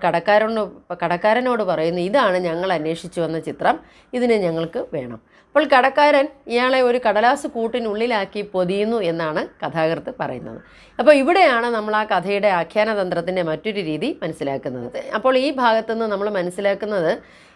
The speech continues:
ഈ ദിവാകരൻ എന്ന വ്യക്തി അതൊരു വ്യക്തിയായിരുന്നോ അതോ ഒരു ചിത്രമായിരുന്നോ എന്നൊരു കൺഫ്യൂഷൻ നമുക്കുണ്ടാകുന്നുണ്ട്, ഒരു പരുങ്ങൽ നമുക്കുണ്ടാകുന്നുണ്ട്. അപ്പോൾ അവിടെ നമുക്ക് കുറേ, അല്ലെങ്കിൽ ഈ ഭാഗത്തോടെ കഥ അവസാനിക്കുകയാണ്, ഇങ്ങനെ ഒരു, ഏഹ്,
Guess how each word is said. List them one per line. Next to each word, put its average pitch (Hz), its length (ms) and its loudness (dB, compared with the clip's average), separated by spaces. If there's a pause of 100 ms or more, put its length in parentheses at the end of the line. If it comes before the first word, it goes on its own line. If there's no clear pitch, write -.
ഈ 277 140 4 (520)
ദിവാകരൻ 285 680 6
എന്ന 208 140 -4 (160)
വ്യക്തി 180 320 -6 (140)
അതൊരു 196 280 -4
വ്യക്തിയായിരുന്നോ 175 800 0
അതോ 165 120 2 (100)
ഒരു 190 140 -6
ചിത്രമായിരുന്നോ 180 680 -2
എന്നൊരു 175 240 0 (280)
കൺഫ്യൂഷൻ 214 560 -2
നമുക്കുണ്ടാകുന്നുണ്ട്, 147 800 -4
ഒരു 175 140 -4
പരുങ്ങൽ 202 420 2
നമുക്കുണ്ടാകുന്നുണ്ട്. 147 720 -6 (480)
അപ്പോൾ 285 240 8 (480)
അവിടെ 285 280 6 (200)
നമുക്ക് 247 320 -2
കുറേ, 233 240 4
അല്ലെങ്കിൽ 277 240 0 (100)
ഈ 349 40 0 (100)
ഭാഗത്തോടെ 269 560 4
കഥ 214 180 2 (140)
അവസാനിക്കുകയാണ്, 214 600 -2
ഇങ്ങനെ 196 280 -2
ഒരു, 202 120 0 (260)
ഏഹ്, 170 560 0